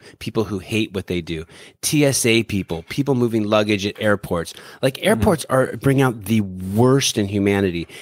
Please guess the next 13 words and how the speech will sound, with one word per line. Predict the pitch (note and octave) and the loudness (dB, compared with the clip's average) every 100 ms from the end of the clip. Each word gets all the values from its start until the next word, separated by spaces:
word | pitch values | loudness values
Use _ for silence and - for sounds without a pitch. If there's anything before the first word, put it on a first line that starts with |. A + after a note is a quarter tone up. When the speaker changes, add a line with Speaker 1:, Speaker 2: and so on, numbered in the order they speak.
| - | -6
Speaker 1:
And | B2 | -4
here's | B2 G3+ A#3 G#3 | 0 0 0 0
this | G#3 - | -2 0
man | B2+ A#2 G#2 F#2+ G2+ - - | 2 4 4 2 -2 -6 -10
who's | - B2+ | -4 -4
traveling | - D#3 D3 D3+ | 0 2 2 0
from | - B2 | 0 -4
city | - D#3+ F3+ | -2 -2 0
to | E3+ | -2
city | - C#3 A#2 | -2 0 2
around | A#2 A2+ A#2 C3 | 2 2 2 2
the | |
planet, | C3 A2+ G2 G2 | 0 0 0 0